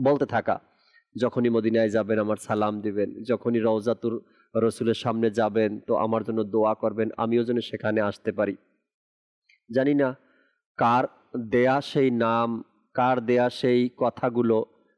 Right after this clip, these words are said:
আল্লাহর রসুল, আহ, পছন্দ করে নিবেন আর আপনাকেও ডেকে নিবেন।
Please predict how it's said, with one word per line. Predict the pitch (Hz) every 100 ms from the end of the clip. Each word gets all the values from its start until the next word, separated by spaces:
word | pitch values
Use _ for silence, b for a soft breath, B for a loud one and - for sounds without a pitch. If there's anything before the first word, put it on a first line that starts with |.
| _
আল্লাহর | 117 117 110
রসুল, | 110 - 123 113 - - _ -
আহ, | 107 107 107 - - _
পছন্দ | 117 - 123 120
করে | 120 113
নিবেন | 113 110
আর | 110
আপনাকেও | 104 120 110 123 120
ডেকে | 110 104 107
নিবেন। | 101 98